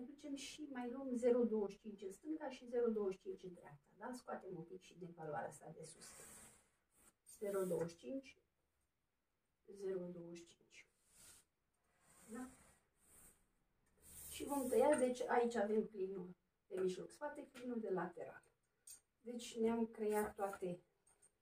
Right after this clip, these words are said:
clinul de față, clinul de mijloc, clinul lateral față, clinul lateral spate, clinul de mijloc spate, da? Și acum ce vom face? Vom da firul drept pe fiecare detaliu, deci unu, doi, trei,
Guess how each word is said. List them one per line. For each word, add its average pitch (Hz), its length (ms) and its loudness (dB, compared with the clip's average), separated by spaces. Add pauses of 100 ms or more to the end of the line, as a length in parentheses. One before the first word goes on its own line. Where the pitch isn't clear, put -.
(120)
clinul 208 360 -2
de 180 100 -2
față, 285 640 0
clinul 208 320 0
de 180 120 0
mijloc, 254 460 -4
clinul 240 240 -6
lateral 185 480 -2
față, 196 360 -6
clinul 208 240 -2
lateral 185 400 -2
spate, 240 560 -4 (760)
clinul 226 320 2
de 202 80 6
mijloc 202 500 2
spate, - 720 -8
da? - 220 -6 (600)
Și - 120 -8
acum 330 320 6
ce 311 160 2
vom 233 180 6
face? - 460 -4
Vom 220 220 0
da 285 180 2
firul 294 380 -6
drept 294 460 -4
pe 233 80 -4
fiecare 262 560 4
detaliu, 240 460 4
deci 185 460 -2
unu, 226 460 -4
doi, 175 320 -4 (140)
trei, 180 320 -4